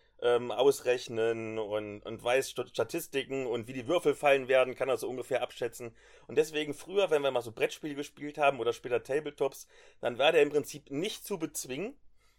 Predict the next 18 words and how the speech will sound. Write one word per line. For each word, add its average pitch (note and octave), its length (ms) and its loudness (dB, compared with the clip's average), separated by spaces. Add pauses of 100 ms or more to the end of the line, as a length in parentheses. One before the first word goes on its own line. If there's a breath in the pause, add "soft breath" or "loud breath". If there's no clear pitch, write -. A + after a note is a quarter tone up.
(140)
Und C#3 120 -8
da C#3+ 100 6
mussten D3+ 420 -4
wir F3+ 200 0
uns, D#3+ 280 -4
äh, C3 220 0
also C3 200 2
alle D3 200 6
anderen F3 300 0
Freunde E3 400 2
in D3 80 -4
der D3+ 80 4
Spielgruppe D#3 640 -6
quasi C3 420 0 (240 soft breath)
als D3+ 320 -2
Team C3+ 280 -8
Nerds D#3 340 2
zusammen F3 720 0